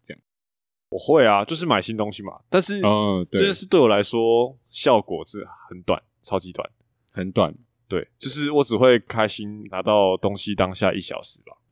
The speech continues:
Speaker 1: 哦。
Speaker 2: 只是我觉得这一小时如果要我花很多钱的话，那我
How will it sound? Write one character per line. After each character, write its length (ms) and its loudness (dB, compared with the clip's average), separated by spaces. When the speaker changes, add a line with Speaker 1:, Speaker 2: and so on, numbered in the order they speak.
Speaker 1:
哦。 160 0
Speaker 2:
只 60 0
是 80 6
我 100 6
觉 120 2
得 340 4
这 160 0
一 60 4
小 160 4
时 420 -8
如 80 0
果 160 6
要 140 6
我 40 6
花 200 2
很 160 -6
多 120 -2
钱 200 -2
的 40 -16
话， 140 0
那 140 0
我 340 -6